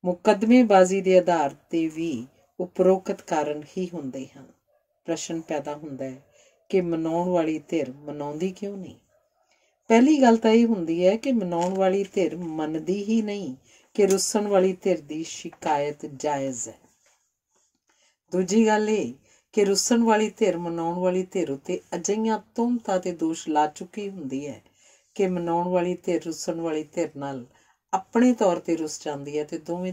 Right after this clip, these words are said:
ਧਿਰਾਂ ਇਸ ਉਡੀਕ 'ਚ ਰਹਿੰਦੀਆਂ ਹਨ ਕਿ ਮਨਾਉਣ ਦਾ ਕੰਮ ਦੂਜੀ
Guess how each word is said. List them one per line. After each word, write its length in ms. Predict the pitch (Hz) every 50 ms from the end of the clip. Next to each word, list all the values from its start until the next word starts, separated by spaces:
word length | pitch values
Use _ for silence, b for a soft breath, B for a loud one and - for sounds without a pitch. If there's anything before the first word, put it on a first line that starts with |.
| 185 -
ਧਿਰਾਂ 260 | 160 - 254 - - _ b b b b b b b -
ਇਸ 260 | 214 220 220 - -
ਉਡੀਕ 340 | 202 175 165 175 185 185 185 _
'ਚ 80 | - 180
ਰਹਿੰਦੀਆਂ 460 | 165 165 165 170 170 170 170 160 156
ਹਨ 220 | 151 156 147 139
ਕਿ 160 | 143 - 160 156
ਮਨਾਉਣ 480 | 156 147 151 147 147 147 151 151 151
ਦਾ 280 | 147 139 135 123 120 120 _ _ -
ਕੰਮ 340 | - 160 156 156 147 127 117 - b b b b b b
ਦੂਜੀ 440 | 160 156 175 185 175 156 190 202 196